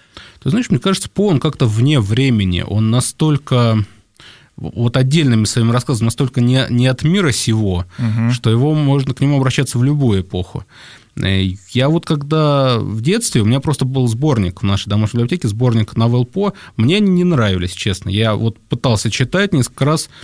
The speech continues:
Speaker 1: ну, как-то так, мне казалось, как-то всё скучновато, страшно, непонятно.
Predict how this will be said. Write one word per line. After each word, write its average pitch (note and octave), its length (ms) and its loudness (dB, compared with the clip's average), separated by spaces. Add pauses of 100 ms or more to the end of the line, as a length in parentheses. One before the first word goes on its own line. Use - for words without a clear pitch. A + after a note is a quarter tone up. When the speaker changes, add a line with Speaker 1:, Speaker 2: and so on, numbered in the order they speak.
(420)
Speaker 1:
ну, F3 160 0
как-то F#3+ 480 -2
так, E3 240 -2
мне D#3 120 4
казалось, E3+ 360 0
как-то - 280 -2
всё D#3 360 0
скучновато, E3+ 880 0
страшно, A#2 840 0
непонятно. B2 960 0